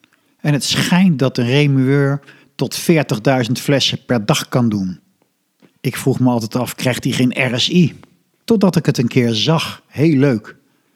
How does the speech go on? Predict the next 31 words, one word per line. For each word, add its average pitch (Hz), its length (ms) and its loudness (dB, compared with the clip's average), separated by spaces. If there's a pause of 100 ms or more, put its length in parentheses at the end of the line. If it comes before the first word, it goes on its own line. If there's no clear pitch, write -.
(180)
Een 131 160 0
remueur 151 600 4
doet 135 140 0
het 131 160 -2
heel 156 200 2
soepel - 760 0 (300)
vanuit 139 380 0
zijn 113 160 -2 (140)
polsen. 131 560 0 (480)
Er 135 120 -8
zit 151 180 0
een 139 80 2
bepaald 127 400 0
ritme 123 540 0
in. 92 400 -6
Het - 160 -16
gaat - 260 -10
ook 113 100 -8
heel 120 160 -2
snel, 113 340 0
moet 95 160 -4
ik - 100 -12
zeggen, 98 300 -6
hoor. - 180 -10 (680)
Als 123 240 0
een 117 200 2
remueur 131 600 2
vijfentwintig 131 640 0
jaar 110 260 -2
gewerkt 131 480 -4
had, - 260 -4